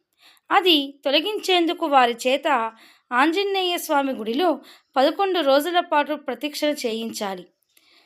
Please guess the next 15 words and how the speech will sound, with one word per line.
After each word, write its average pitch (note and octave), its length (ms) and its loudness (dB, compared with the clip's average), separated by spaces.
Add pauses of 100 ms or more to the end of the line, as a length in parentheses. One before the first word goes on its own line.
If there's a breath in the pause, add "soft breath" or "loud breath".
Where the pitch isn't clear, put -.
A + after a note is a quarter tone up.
(160 soft breath)
ఇంటిలో D#4+ 680 4 (180 soft breath)
సుందరాకాండ E4+ 840 2
పాలన B3+ 460 -2
చేయాలి C4 800 0 (300 loud breath)
లేదా D#4 380 4
చేయించాలి, A#3+ 840 -6 (500)
లేదా C#4 560 2 (280 soft breath)
ఒక F4 160 -4
మంగళవారం D#4 800 0
నాడు D4 420 -2 (300 soft breath)
ఆంజనేయ F4+ 720 0
స్వామి C#4+ 380 0
వారి B3 260 0
గుడికి B3 320 -6
వెళ్ళి, C4 480 0